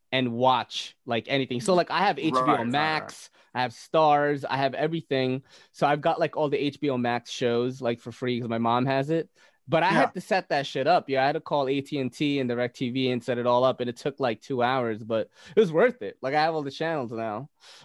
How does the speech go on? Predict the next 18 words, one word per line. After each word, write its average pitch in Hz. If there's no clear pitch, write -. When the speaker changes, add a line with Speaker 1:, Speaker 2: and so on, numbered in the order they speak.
Speaker 2:
Oh, 143
Speaker 1:
Um, 143
Speaker 2:
yeah. 165
Speaker 1:
you 196
know 233
what? 233
Uh, 147
we, 165
dude, 165
I, 156
I 156
have 170
such 151
a 139
good 135
time 135
anytime, 123
um, 104